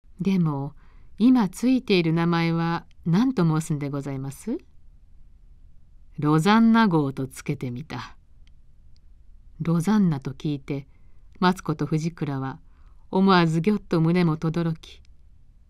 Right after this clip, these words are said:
「え？ロザンナ？」と叫びつつ、互いに顔を見合わせて呆然たりしは、そも何故ぞ。このロザンナとは、杉鶴代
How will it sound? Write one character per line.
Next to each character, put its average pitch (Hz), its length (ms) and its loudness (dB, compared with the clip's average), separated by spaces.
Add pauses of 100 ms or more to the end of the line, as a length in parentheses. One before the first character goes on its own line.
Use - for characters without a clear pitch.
(140)
「え？ 190 320 -4 (540)
ロ 180 200 4
ザ 269 220 2
ン 262 160 2
ナ？」 160 240 -10 (720)
と 196 220 -4 (160)
叫 180 320 -4
び 170 120 -2
つ - 140 -14
つ、 - 260 -12 (640)
互 175 320 4
い 175 40 4
に 180 100 4
顔 170 240 2
を 175 40 0
見 180 200 2
合 165 80 2
わ 170 120 0
せ 160 140 -8
て 139 180 -6
呆 180 240 2
然 175 260 0
た 175 160 -6
り 143 100 -6
し - 240 -10
は、 120 180 -14 (480)
そ 165 260 -2
も 131 160 -4
何 165 440 0
故 165 200 0
ぞ。 160 260 -14 (1800)
こ 175 140 2
の 175 160 4
ロ 180 100 2
ザ 185 160 -2
ン 175 80 2
ナ 143 120 -4
と 139 180 -8
は、 135 180 -10 (480)
杉 170 400 0
鶴 160 380 -6
代 147 200 -10